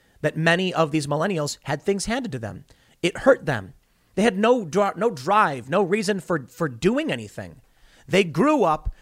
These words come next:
with T V and video games and bagel bites or Hot Pockets or whatever, and they never had to break a sweat, get their hands dirty, roll up their sleeves. Obviously, they did some work, but I'll put it this way.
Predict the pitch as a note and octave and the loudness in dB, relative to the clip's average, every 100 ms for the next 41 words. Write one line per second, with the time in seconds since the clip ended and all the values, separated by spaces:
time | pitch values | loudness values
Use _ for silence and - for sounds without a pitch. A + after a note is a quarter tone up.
0 | - D#3+ D3+ - - C4+ A#3 C4 B3+ E3 | -4 0 0 -4 -8 -6 -4 -2 -2 -2
1 | C#3 B3 A3 A#3 A3+ C#3+ A#2+ A#2+ B2 G#3 | -2 -2 0 0 0 -6 -10 -10 -2 -2
2 | A3 B3 E3+ G#3+ A#3 A3+ - B2 E3 F#3 | -2 -6 0 2 2 0 -6 0 2 0
3 | - F3+ - G3+ C4 B3+ C#3+ C#3 - _ | 0 -4 -2 -4 0 0 0 -6 -12 _
4 | _ _ - - - - _ D#3 E3 E3+ | _ _ -20 -20 -20 -20 _ -4 0 0
5 | D3+ E3 F#3 G#3+ F3 D3+ D3 C#3+ C#3 - | 0 0 2 0 2 0 0 -4 -8 -6
6 | C3+ C3 A#2+ A2+ A2 - _ - - C3+ | -4 -2 -4 -4 -8 -12 _ -14 -12 -2
7 | D#3+ F3+ - - B2+ F3 - - - - | 0 0 -2 -4 -2 -6 -6 -12 -14 -16
8 | _ _ _ _ D#3+ F3+ D3 F3 F#3+ F3+ | _ _ _ _ -2 -2 0 0 0 -2
9 | B2+ B2 G#2 C3+ D3 - A#2+ A#2 F3+ F3 | -4 -6 -4 -2 -2 -2 -6 -4 -2 -2
10 | E2 - - _ _ _ _ _ _ - | -4 -10 -12 _ _ _ _ _ _ -20
11 | - D4 F#4 F4+ C#4 B3 G#3+ D#3 F#3+ C3 | 2 2 4 2 2 4 4 4 0 0
12 | - A3+ A#3+ C3+ G#2+ - E3 G#3+ E4+ C4 | -2 0 0 -4 -10 -6 -2 0 -2 -2
13 | G#3+ - A#2 C#2+ | -2 -2 -6 -10